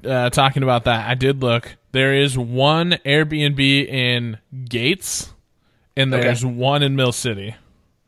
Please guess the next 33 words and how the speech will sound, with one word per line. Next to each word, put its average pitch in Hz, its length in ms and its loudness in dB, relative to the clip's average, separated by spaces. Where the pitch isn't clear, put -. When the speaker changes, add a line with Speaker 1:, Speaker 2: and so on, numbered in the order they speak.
Speaker 2:
That's 113 320 -2
all. 104 320 0
Speaker 1:
The 165 100 4
one 156 300 4
in 190 100 2
Mill 165 140 6
City, 180 460 0
some 143 300 2
dude 147 200 4
has 139 220 2
it 120 80 -2
priced 135 400 2
at, 117 100 -2
like, 120 240 0
eight 127 180 2
hundred 120 320 -4
dollars 107 320 -4
a 110 80 -6
night. 98 340 -14
Speaker 2:
What? 135 480 0
Speaker 1:
Yeah, 110 360 0
I 123 100 0
don't 131 160 2
know. 127 220 4
I, 135 680 -2
I'm 156 520 -2
not 147 260 -2
understanding 120 640 -2
what 113 240 -4
that's 107 260 -2
all 101 140 -8
about. 104 340 -12
So 107 240 -10